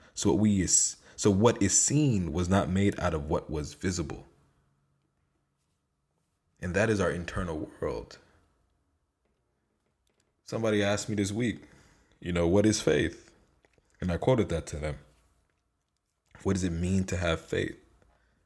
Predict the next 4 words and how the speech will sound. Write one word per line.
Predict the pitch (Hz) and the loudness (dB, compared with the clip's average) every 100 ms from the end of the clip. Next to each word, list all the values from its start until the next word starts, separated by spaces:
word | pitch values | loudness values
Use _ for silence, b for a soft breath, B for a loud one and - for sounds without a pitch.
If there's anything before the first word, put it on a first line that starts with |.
| _ _ b b b b b b b _ _ _ - | _ _ b b b b b b b _ _ _ -12
And | 82 | -10
I | 95 | -10
said, | - 92 | -8 -10
"Faith, | - - 123 123 - | -10 -8 -6 -6 -12